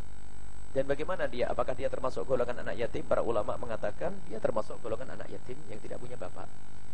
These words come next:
Bahkan lebih yatim dari yang lainnya. Kalau yang lainnya mungkin ibunya ibu seorang yang solehah, tapi ini ibunya ibu adalah mungkin pelacur, ibunya mungkin pezina, maka itu harus kita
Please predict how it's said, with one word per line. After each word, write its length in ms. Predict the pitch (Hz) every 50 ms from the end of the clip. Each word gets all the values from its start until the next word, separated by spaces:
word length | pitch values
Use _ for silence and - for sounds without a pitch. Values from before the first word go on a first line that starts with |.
| - - - - -
Bahkan 220 | 107 107 147 147 143
lebih 280 | 131 123 120 117 127 127
yatim 240 | 127 - 147 139 135
dari 220 | 120 117 110 113
yang 100 | 110 107 107
lainnya. 320 | 104 98 92 - - - - - - - - - - - -
Kalau 160 | 127 127 131
yang 160 | 135 131 135
lainnya 240 | 135 147 151 156 143
mungkin 240 | 135 131 147 147 139
ibunya 320 | 131 127 131 131 127 139 135 -
ibu 160 | - 123 - - -
seorang 240 | - - 113 120
yang 160 | 120 120 117 -
solehah, 400 | - 113 110 104 104 - 98 - -
tapi 240 | 117 120 - - -
ini 80 | 143 127
ibunya 320 | 107 139 - - 147 123
ibu 80 | 123 113
adalah 320 | - 135 139 131 127 143
mungkin 320 | 131 151 175 - - 120
pelacur, 480 | 101 - 104 101 92 - - - - -
ibunya 320 | 101 104 - 107 123 123
mungkin 240 | 117 117 117 - -
pezina, 480 | 110 - 104 98 101 98 - 127 196 294 - - - - - - - - -
maka 160 | 131 127 - 135
itu 160 | 127 135 147
harus 240 | 135 123 135 139 -
kita 240 | 139 - 120 120